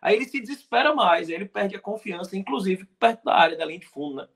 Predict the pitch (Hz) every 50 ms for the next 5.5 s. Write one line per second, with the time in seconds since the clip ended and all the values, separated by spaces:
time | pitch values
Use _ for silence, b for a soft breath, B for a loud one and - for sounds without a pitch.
0 | _ _ _ _ _ _ _ _ _ _ _ _ _ _ _ 113 101 135 151 180
1 | 175 - 151 135 120 107 - _ _ _ _ _ _ _ _ _ - - - 208
2 | 233 226 185 180 185 185 190 - - 196 185 180 175 190 226 269 - 226 208 -
3 | - - - 160 156 - - 165 - 147 123 117 120 120 135 - - _ _ _
4 | _ _ _ _ - - - - 165 180 180 - 165 165 170 165 156 - 156 156
5 | 151 - 143 131 - 131 120 113 107 -